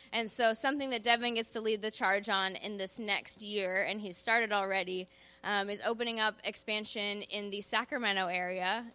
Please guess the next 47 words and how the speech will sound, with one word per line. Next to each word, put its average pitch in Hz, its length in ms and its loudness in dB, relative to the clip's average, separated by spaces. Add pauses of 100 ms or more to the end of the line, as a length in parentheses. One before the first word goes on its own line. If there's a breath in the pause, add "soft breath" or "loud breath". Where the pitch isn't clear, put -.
and 196 180 -6
the 208 60 -4
Phoenix 240 480 -6
area. 170 500 -8 (400 soft breath)
So 214 200 -2
we're 226 200 2
really 254 280 4
excited 240 460 2
to 240 40 -8
be 226 140 0
able 214 220 0
to 233 140 -10
see 220 600 -2 (100)
God 196 240 4
move 202 500 -4
in 196 200 -6
this 233 260 0
area 240 360 2 (100)
and 202 100 0
also 202 280 -2
in 190 120 -6
Phoenix, 220 400 -4
which 214 160 -8
is 180 100 -8
cool 208 240 -2
because, 185 580 -4 (280 loud breath)
as 214 140 -2
some 220 100 -4
of 202 80 -4
you 196 140 -2
know, 190 100 -2
Cameron 190 360 -4
and 190 120 -6
Valerie 180 380 0
live 180 360 -4 (120)
there 185 180 0
as 175 180 -4
well. 180 280 -2
So 185 160 -8
we're 180 80 -4
excited 180 340 -6
to 170 80 -10
spend 180 220 -6
more 175 100 -8
time 175 220 -6
with 175 140 -10
them. 175 260 -4